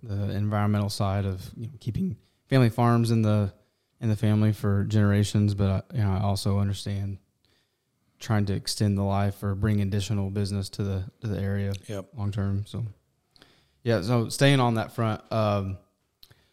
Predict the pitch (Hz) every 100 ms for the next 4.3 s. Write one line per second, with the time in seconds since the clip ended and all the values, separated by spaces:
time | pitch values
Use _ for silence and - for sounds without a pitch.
0 | _ - 156 180 156 147 107 - 117 131
1 | 123 - - - 120 117 113 - - 110
2 | 104 110 101 95 98 98 _ _ 110 104
3 | 107 101 101 98 98 101 95 120 101 101
4 | 98 98 -